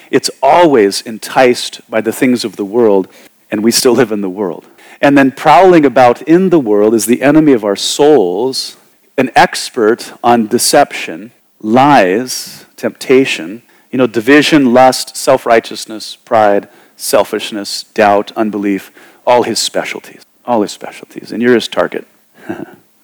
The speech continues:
If something is offensive to God and destructive to man, Satan is all over it.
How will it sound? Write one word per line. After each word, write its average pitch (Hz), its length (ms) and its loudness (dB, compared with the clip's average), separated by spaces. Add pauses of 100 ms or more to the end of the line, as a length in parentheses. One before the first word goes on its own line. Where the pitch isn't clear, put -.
If 95 140 -16
something 147 340 0
is 107 100 -2
offensive 139 500 -2
to 117 100 -10
God 113 360 2
and 104 100 -6
destructive 107 540 -6
to - 100 -20
man, 92 280 -10
Satan 113 340 -4
is 92 120 -14
all 101 200 -4
over 95 240 -6
it. - 260 -14